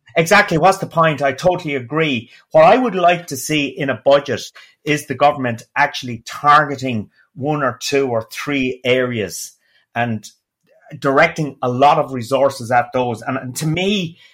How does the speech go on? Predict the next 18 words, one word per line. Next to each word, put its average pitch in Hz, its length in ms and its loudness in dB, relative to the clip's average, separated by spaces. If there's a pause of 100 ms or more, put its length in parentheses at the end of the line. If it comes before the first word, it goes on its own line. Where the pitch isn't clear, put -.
(200)
the 131 260 -2
priorities 147 600 4
at 123 160 -6
the 135 60 -6
moment 131 440 -4
would 123 240 -8
be 120 360 -6 (280)
capital 143 420 0
investment. 123 800 -4 (240)
Okay, 123 280 -4
continue 139 840 -4 (300)
to 127 320 -4
improve 123 640 -4
the - 80 -20
social 131 540 -4
and 110 120 -10
physical 117 440 -10
infrastructure. 113 800 -6